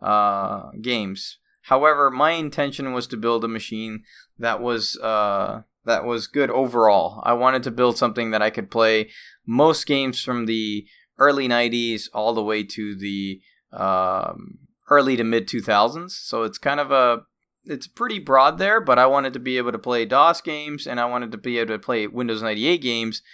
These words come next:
including three D accelerated games. Um, so I, uh, I started picking out parts that would be adequate, uh, for that. So that was my target.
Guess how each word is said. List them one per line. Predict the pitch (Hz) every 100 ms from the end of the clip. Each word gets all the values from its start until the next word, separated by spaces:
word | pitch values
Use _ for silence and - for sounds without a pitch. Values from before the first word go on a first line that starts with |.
| - _ _
including | 110 101 - 277 196
three | 143 131
D | 117 107
accelerated | 101 156 165 113 101 98
games. | 104 101 101 - _ _ _ _
Um, | 107 110 110 101
so | - 120 107
I, | - 107 113 113 113
uh, | 110 107 107 104 _ _ _ _
I | 113
started | 117 - 135 117
picking | - 143 131
out | 120 107
parts | 120 117 113
that | 123 104
would | 110 110 101
be | 110 107
adequate, | 117 123 117 120 104 _ _ _ _
uh, | - 107 82
for | - 175 147
that. | 98 64 _
So | - - 107
that | 101 123
was | 135 120
my | 117
target. | 104 110 110 151 180